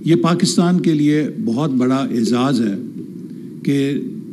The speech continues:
यूरेशिया या यूरोप और एशिया के ममालिक के मुमताज़ तरीन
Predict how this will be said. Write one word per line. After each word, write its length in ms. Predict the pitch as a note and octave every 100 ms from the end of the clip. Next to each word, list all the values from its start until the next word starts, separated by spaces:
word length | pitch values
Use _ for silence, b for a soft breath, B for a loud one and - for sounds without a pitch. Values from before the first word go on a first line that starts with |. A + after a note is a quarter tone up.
| - - - - - - B2
यूरेशिया 760 | B2+ C3+ C3 F3+ D#3+ D#3 - - - - - - - -
या 120 | G#2+ B2
यूरोप 500 | A#2 C3 D#3+ B2+ C3+
और 260 | C3 B2+ C3+
एशिया 400 | C#3 - D#3+ D3
के 300 | D3+ C#3+ C#3
ममालिक 640 | A2+ G#2+ A2+ C3 D3 -
के 240 | C3 B2+
मुमताज़ 760 | A#2+ A2 A2 G#2 B2 B2+ C3 -
तरीन 680 | - A2 A#2+ A#2+ F#2 -